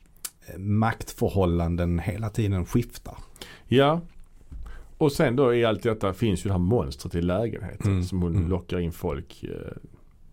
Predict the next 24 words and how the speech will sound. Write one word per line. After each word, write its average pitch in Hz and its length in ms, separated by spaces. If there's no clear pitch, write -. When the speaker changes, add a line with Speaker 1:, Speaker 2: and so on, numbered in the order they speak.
Speaker 2:
Är 151 160
det 127 60
den 135 80
här 147 100
golem-myten 92 1400
ifrån 104 480
Prag? 98 580
Det - 80
var 151 100
också 127 180
en 107 60
sån 117 100
konstgjord 110 640
figur, 101 480
va? 76 180
Speaker 1:
Jag 117 240
är 135 180
Speaker 2:
Ah. 147 100
Speaker 1:
osäker. 117 460
Osäker, 92 520
eh, 90 800
på 95 80
det. 85 180
Speaker 2:
Ja, 117 360